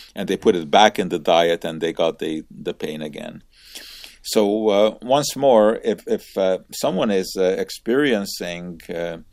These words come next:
pain that has not been diagnosed, intestinal pain, uh, then you start thinking,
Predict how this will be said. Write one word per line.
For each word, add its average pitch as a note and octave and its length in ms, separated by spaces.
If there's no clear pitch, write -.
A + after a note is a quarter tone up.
pain A2+ 340
that F2+ 160
has G2 180
not F#2+ 180
been E2 300
diagnosed, F#2+ 840
intestinal F2 520
pain, F#2+ 460
uh, G2+ 140
then D3 220
you C#3+ 60
start A2 260
thinking, F2+ 520